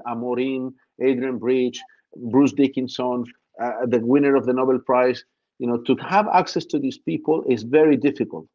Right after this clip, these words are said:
We're putting you on a silver plate that you can just walk into the trade fair area and have a chat with any of these people that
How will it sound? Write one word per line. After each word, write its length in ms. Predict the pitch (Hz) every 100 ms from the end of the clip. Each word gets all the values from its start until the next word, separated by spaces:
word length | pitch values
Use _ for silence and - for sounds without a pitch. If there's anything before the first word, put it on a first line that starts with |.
| _
We're 140 | 135 160
putting 260 | 156 170 160
you 300 | 143 139 143
on 220 | 143 123
a 40 | 110
silver 380 | - 165 143 135
plate 340 | - 131 127
that 80 | 120
you 120 | 113
can 120 | 113 107
just 200 | 120 - _
walk 220 | 120 170 -
into 280 | 156 151 135
the 120 | 127
trade 280 | - 135 131
fair 160 | 127 131
area 340 | 127 123 127 127 _ _ -
and 160 | 110
have 200 | 107 147 139
a 80 |
chat 260 | 139 135 123
with 160 | 120 120
any 220 | 151 147
of 160 | 127
these 140 | 117 117
people 400 | - 123 120 113
that 220 | 120 117